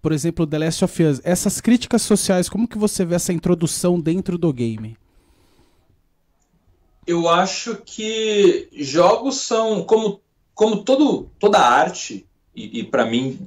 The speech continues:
Speaker 2: hoje, você, j-, jogos, videogames são uma obra de arte,
Speaker 1: Sim.
Speaker 2: eles refletem a época em que eles existem. Então, é, e é inevitável que em determinados jogos você aborde temas sobre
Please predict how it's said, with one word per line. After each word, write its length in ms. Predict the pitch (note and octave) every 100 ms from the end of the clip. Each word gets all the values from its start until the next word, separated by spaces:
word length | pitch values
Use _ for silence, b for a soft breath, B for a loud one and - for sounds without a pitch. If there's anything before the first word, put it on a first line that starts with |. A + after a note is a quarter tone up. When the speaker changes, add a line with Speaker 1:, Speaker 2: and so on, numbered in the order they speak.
| -
Speaker 2:
hoje, 420 | B2 C#3 C3+ C3+
você, 500 | A#2+ A#2+ - C#3 - _ - - _ _ _ _
j-, 260 | - G#2+ -
jogos, 460 | A2+ A#2 C3+ D3+ -
videogames 500 | B2 A#2+ B2 C3+ A#2+
são 360 | - C#3+ F#3+ F#3+
uma 180 | C3 B2
obra 280 | B2 B2 A#2+
de 120 | A#2
arte, 400 | C#3 G3+ - A2
Speaker 1:
Sim. 80 | - A#2+ b -
Speaker 2:
eles 260 | C3+ C#3+ D#3+
refletem 840 | E3 - E3+ C3+ - G#3+ A3 A#3+ -
a 100 | G#3
época 340 | G#3+ - B3
em 100 | A#3+
que 100 | C4
eles 160 | A#3+ A#3+
existem. 560 | C#4+ A3+ D3 - G2+
Então, 500 | G2+ - B2 C3+ C#3+ - _ _ _ _ -
é, 520 | B2+ B2+ B2 A#2+ C3
e 80 | C#3
é 100 | D#3
inevitável 640 | F3+ G3 - F#3+ G#3+ G#3+
que 340 | - G3+ F#3+ -
em 160 | G3
determinados 800 | G#3+ - F#3 E3+ D#3+ D#3 D3 C3
jogos 520 | A#2 C#3+ G#3+ G3 C#3+
você 640 | - C#3+ - - D#3+ D#3+ E3
aborde 540 | G3+ F#3+ G3+ F3 D3+
temas 380 | - C#3 C3 B2
sobre 280 | - C3+